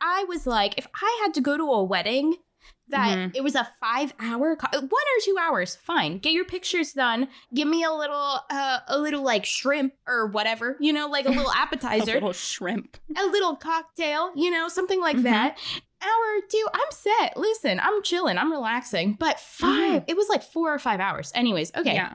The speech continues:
Speaker 1: Thank you for explaining that. That's great context. <laughs> Okay, so during this fight, or right bef-, sh-, right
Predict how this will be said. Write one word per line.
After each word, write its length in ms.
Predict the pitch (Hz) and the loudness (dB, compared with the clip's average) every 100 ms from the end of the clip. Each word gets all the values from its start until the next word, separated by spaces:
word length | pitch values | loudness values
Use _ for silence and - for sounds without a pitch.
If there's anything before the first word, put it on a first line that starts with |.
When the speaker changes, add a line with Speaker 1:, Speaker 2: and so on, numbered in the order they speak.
| - | -6
Speaker 1:
Thank 180 | 294 320 | 0 0
you 80 | 359 | 0
for 120 | 349 | -2
explaining 540 | 349 - 226 202 170 156 | -4 -2 0 2 2 0
that. 220 | 139 - | -2 0
That's 200 | 277 - | -2 -2
great 460 | 196 185 180 - - | -4 -2 -2 -2 -2
context. 840 | 156 151 170 175 - - - - _ _ _ - | -2 -2 -4 -8 -6 -8 -8 -12 _ _ _ -12
<laughs> 80 | 226 392 - - _ _ - _ - | -6 -6 -6 -14 _ _ -20 _ -4
Okay, 320 | 277 277 202 | -2 0 0
so 240 | 165 269 269 226 247 | 0 0 0 -2 -2
during 320 | 247 302 453 440 | 2 2 2 2
this 240 | 269 320 - | 4 2 0
fight, 360 | - 262 285 - | 0 0 0 0
or 180 | 269 254 233 | 0 0 0
right 220 | 320 359 | 0 0
bef-, 200 | 359 - - | -4 -4 -6
sh-, 200 | 247 - - 254 | -6 -8 -14 -4
right 300 | 233 381 | 0 0